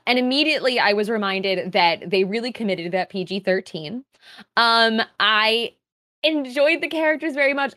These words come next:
I had a lot of fun watching it. It was simultaneously better and worse than I remembered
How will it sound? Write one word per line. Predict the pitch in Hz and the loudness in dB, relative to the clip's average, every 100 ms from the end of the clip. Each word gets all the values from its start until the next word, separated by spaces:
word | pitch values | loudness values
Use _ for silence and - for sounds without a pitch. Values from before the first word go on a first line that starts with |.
| - | -2
I | 196 | -2
had | 220 254 254 269 | -2 0 2 4
a | 285 | 2
lot | 277 262 | 4 2
of | 262 | 2
fun | 240 233 226 | 0 0 0
watching | 208 202 202 220 196 | 0 0 0 -4 -2
it. | 196 190 | -2 0
It | 226 214 | -2 -2
was | 220 | -2
simultaneously | 240 247 269 233 220 214 208 202 196 | -2 -2 -4 -6 -6 -4 -6 -4 -4
better | 185 185 190 | -2 -2 -2
and | 190 180 170 | -4 -6 -4
worse | 170 180 185 - | -2 -2 -4 -6
than | 185 | -4
I | 165 | -4
remembered | 160 165 170 165 160 - - - | -4 -6 -6 -6 -6 -10 -10 -12